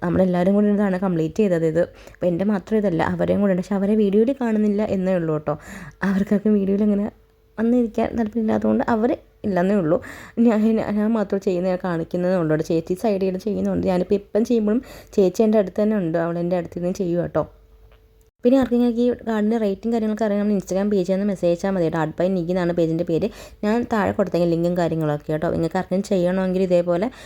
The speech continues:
കമന്റ്, ഇത് മെസ്സേജ് അയച്ചാൽ മതി. Insta-യിൽ വന്നിട്ട് പിന്നെ വേറെ മോഡൽസ് ചെയ്യണമെങ്കിലും അങ്ങനെ ചെയ്ത് തരാം കേട്ടോ. അന്നേരം നമ്മളിങ്ങനെ എല്ലാം ഇങ്ങനെ എടുത്തെടുത്ത് വെക്കുക കേട്ടോ. ചെയ്ത് ചെയ്ത്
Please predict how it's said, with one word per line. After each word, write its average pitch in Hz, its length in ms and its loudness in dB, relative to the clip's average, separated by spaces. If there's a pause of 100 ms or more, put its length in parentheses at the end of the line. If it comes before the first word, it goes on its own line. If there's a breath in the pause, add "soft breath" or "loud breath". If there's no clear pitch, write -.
(320 loud breath)
കമന്റ്, 208 380 2 (200)
ഇത് 190 100 2 (200)
മെസ്സേജ് 202 220 2
അയച്ചാൽ 202 300 -2
മതി. 185 160 0
Insta-യിൽ 175 340 -8
വന്നിട്ട് 170 260 -2
പിന്നെ 190 160 0 (320)
വേറെ 185 240 2
മോഡൽസ് 175 380 -2
ചെയ്യണമെങ്കിലും 180 480 0 (260 loud breath)
അങ്ങനെ 190 300 2
ചെയ്ത് 180 200 2
തരാം 156 280 -2
കേട്ടോ. 175 180 -4 (640 loud breath)
അന്നേരം 269 280 2 (200)
നമ്മളിങ്ങനെ 208 440 2 (500)
എല്ലാം 190 220 0
ഇങ്ങനെ 202 180 2 (380)
എടുത്തെടുത്ത് 180 400 -4
വെക്കുക 180 240 0
കേട്ടോ. 165 240 0
ചെയ്ത് 165 240 0
ചെയ്ത് 180 200 2